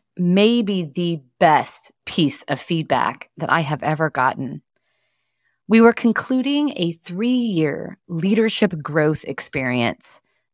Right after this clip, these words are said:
that this participant had been engaged in. So hearts were wide open as leaders were sharing their takeaways and exploring ways to continue to grow in their leadership journey.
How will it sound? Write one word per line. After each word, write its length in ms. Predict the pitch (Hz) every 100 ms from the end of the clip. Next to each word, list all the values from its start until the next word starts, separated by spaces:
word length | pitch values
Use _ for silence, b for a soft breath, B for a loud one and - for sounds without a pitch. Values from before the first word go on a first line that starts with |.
| -
that 140 | 170
this 140 | 165 156
participant 840 | - 156 - 220 - - 165 -
had 160 | 175
been 100 | 160
engaged 600 | 156 143 147 143 139 -
in. 240 | 135 98 82
So 460 | - 185 156 151 - _ _ _
hearts 540 | - 220 240 - -
were 320 | 165 151 147 -
wide 400 | 170 170 180 190
open 460 | 156 165 143 127 123
as 220 | 147 -
leaders 420 | 180 202 190 -
were 140 | 165
sharing 520 | 156 - 165 156 151 147
their 140 | 123
takeaways 760 | - 185 175 156 147 143 147 135
and 80 |
exploring 500 | 123 - - 175 175
ways 240 | 156 147 -
to 100 | -
continue 480 | 147 135 196 208 208
to 100 | 175
grow 360 | 156 160 156
in 100 | 151
their 160 | 143 143
leadership 400 | 143 147 - -
journey. 480 | 147 135 139 135